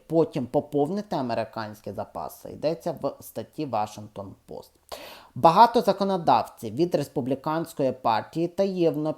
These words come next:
підтримують погляди щодо боротьби з російським диктатором Путіним, але їм не вистачає політичної сміливості натиснути зелену кнопку в Палаті представників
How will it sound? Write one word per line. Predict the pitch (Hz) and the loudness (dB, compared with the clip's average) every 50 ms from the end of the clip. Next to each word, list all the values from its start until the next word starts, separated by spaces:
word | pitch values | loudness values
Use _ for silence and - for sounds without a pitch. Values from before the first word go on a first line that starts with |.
| - | -6
підтримують | - 156 147 - _ - 151 147 143 135 135 139 160 185 196 190 - - | -6 -6 -6 -6 _ 0 2 2 2 2 2 2 2 0 0 -2 -6 -4
погляди | - 156 139 131 127 123 143 135 135 160 156 - - _ - | 0 2 2 4 4 2 0 0 0 -2 -4 -4 -8 _ -20
щодо | - - - 202 190 196 180 | -12 -4 -4 0 2 2 2
боротьби | 135 147 147 143 131 120 - 151 156 170 190 196 165 | 2 4 4 4 2 0 0 0 2 2 2 2 0
з | 123 123 123 143 170 165 - - - _ _ _ _ _ - | -2 -6 -2 0 0 0 0 -4 -12 _ _ _ _ _ -4
російським | 139 147 143 - - 185 175 - - 156 139 | -4 -4 -2 -2 -4 -4 -4 -4 -4 -4 -2
диктатором | 127 131 - - - 147 151 151 - 156 147 151 147 143 - | -2 -4 -4 -2 0 0 0 0 0 -4 -4 -2 -4 -6 -6
Путіним, | - 175 175 156 - - 113 87 76 69 - - _ _ | -4 -2 -2 -2 -4 -8 -12 -12 -12 -14 -16 -20 _ _
але | - 147 139 143 147 | 0 2 2 4 2
їм | 143 135 151 175 180 185 170 | 0 0 -2 -2 -2 -2 -2
не | 165 165 | -2 -2
вистачає | 143 151 139 - - 143 - - 165 147 127 117 | -2 -2 -4 -4 -6 -6 -6 -2 -2 0 0 0
політичної | - - 117 113 120 113 - 127 135 - - - 139 117 110 | 0 -2 -4 -6 -6 -6 -6 -8 -8 -8 -10 -10 -8 -8 -8
сміливості | - - 123 120 107 101 104 101 101 98 135 147 - - - 202 196 196 - - - - - - _ | -10 -10 -10 -8 -6 -4 -4 -4 -4 -4 -6 -6 -6 -8 -8 -8 -8 -6 -10 -18 -20 -20 -20 -12 _
натиснути | 139 156 160 160 - 202 202 202 - 160 139 - 147 | -2 -2 -2 2 2 2 2 2 0 -4 -2 0 -2
зелену | 120 120 135 135 143 143 135 127 123 113 | 0 2 2 2 2 2 0 0 -4 -6
кнопку | - - 156 170 165 - - - 151 | -6 -4 -4 -4 -4 -4 -6 -6 -6
в | - | -4
Палаті | - - 131 120 117 107 110 - - - | 0 0 2 2 2 0 -2 -4 -6 -8
представників | - - 110 - - - 139 131 139 151 151 - - 233 226 | -8 -8 -8 -10 -4 -4 -4 -2 -2 -4 -6 -6 -8 -8 -8